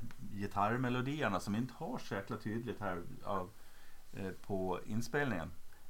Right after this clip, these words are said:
Eh, det skulle jag vilja höras lite live faktiskt. Eh, sången är väl mer moderna skrik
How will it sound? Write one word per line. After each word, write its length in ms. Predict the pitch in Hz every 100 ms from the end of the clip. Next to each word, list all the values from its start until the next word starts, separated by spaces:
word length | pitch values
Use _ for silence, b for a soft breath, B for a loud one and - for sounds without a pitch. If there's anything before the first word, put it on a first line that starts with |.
| -
Eh, 160 | 98
det 100 | 120
skulle 200 | 120 120
jag 60 | 113
vilja 220 | 110 101
höras 380 | 104 113 110 -
lite 280 | 95 107 95
live 340 | 101 104 82 80 -
faktiskt. 540 | 80 - - - - - B B B B -
Eh, 400 | 101 92 87 - - -
sången 400 | - 117 117 110
är 80 | 104
väl 260 | 101 98 -
mer 540 | 107 107 107 107 104 -
moderna 760 | - 107 95 104 104 104 98 90
skrik 1080 | - - - - 113 135 156 113 90 -